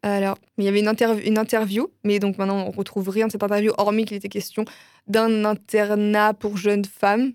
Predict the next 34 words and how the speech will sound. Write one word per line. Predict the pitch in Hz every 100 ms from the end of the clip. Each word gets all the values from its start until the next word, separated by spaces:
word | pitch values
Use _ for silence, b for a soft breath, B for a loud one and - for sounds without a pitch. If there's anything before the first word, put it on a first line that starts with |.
| _ _ _ _ -
Voilà, | 202 190
on | 208
va | 196
dire | 208
que |
c'était | - 196
le |
seul | - - 226
point | - 214
commun, | 214 220
et |
encore | 202 196
c'était | - 196
vraiment | 190 196 196 196 - -
un |
élément | 208 202 196
secondaire | - 214 202 202 214 208
de, | 190 196 b b b
<laughs> | b 240
du | 262 233
témoignage | 220 214 208 220 208
que | 202
j'avais | 190 190
entendu. | 185 190 190 294 B B B B B _ -
Mais | 208
par | 233
rapport | 240 233 269
à | 208
Sarajevo, | - 233 233 269
c'est | 302
drôle | 262 240
parce | 202
qu'évidemment | 208 196 214 240
quand | 233 202 190 190